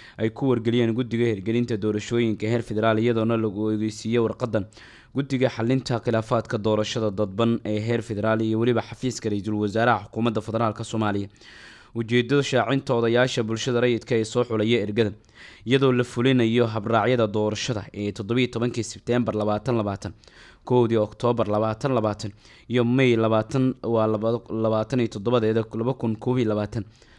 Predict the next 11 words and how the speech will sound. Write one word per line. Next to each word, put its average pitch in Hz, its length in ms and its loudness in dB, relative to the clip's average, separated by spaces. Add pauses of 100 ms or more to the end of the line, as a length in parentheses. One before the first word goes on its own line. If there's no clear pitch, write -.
(140)
toddoba 107 160 0
iyo 113 160 2
labaatankii 104 480 -2
Agosto 120 320 -2
laba 107 160 0
kun 117 180 -4
koob 123 220 2
iyo 123 160 4
labaatan 104 320 -4
iyo 110 120 -2
sagaalka 117 460 -2